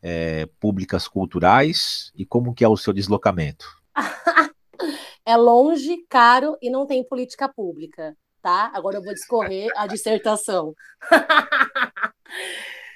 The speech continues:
Speaker 2: É, é porque depois eu quero mandar esse podcast pro secretário de Cultura de Guarulhos no inbox dele, entendeu? Então eu vou dar uma resposta linda, bem didáticozinha vai ser minha resposta.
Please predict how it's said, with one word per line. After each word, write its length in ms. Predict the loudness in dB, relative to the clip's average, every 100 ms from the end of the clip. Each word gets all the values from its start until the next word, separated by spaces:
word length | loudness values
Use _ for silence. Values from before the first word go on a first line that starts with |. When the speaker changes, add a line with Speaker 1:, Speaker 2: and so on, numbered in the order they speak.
| _
Speaker 2:
É, 800 | -2 2 6 6 8 8 8 4
é 40 | 0
porque 180 | 6 8
depois 260 | 10 8
eu 80 | 8
quero 160 | 6 4
mandar 260 | 4 4
esse 140 | 4 2
podcast 640 | 0 0 -2 0 0 -2
pro 100 | -10
secretário 480 | -6 -4 2 4 2
de 100 | -2
Cultura 340 | -8 -4 -4
de 100 | -2
Guarulhos 500 | 0 0 2 -2 -2
no 80 | -2
inbox 520 | 0 6 6 6 0 -10
dele, 280 | -8 -8
entendeu? 540 | -10 -10 -8 -4 -4 -4
Então 140 | -8
eu 20 |
vou 80 | -6
dar 80 | -4
uma 80 | -2
resposta 480 | -4 -4 -4 0 -2
linda, 460 | -2 -6 -6 -6
bem 280 | -6 -4 -4
didáticozinha 720 | 0 2 2 0 -8 -6 -6
vai 120 | -6
ser 120 | -8 -8
minha 120 | -8
resposta. 540 | -10 -10 -12 -14 _